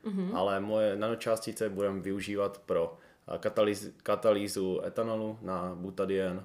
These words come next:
Speaker 2: případně acetaldehyd.
Speaker 1: No a počkej. Takže katalýza, a k-, kdy vlastně budete, eh, budete potom vytvářet nějaké ty polymery, te-, eh, termoplasty,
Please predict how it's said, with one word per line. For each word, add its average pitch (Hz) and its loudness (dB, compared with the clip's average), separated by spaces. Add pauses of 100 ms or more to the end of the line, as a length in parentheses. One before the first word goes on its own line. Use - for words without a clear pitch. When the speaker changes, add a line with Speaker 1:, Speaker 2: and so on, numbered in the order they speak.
Speaker 2:
případně 92 -6
acetaldehyd. 90 -4 (520)
Speaker 1:
No 190 0 (100)
a 180 -4
počkej. - -12 (320)
Takže 196 -2
katalýza, 269 0
a - -2 (640)
k-, 220 -6 (360)
kdy 196 0
vlastně 214 0
budete, 220 2
eh, 208 0 (140)
budete 202 0
potom 202 -4
vytvářet 208 -2
nějaké 196 -2
ty 214 -2
polymery, 196 0
te-, 190 -4
eh, 180 -2
termoplasty, 180 -2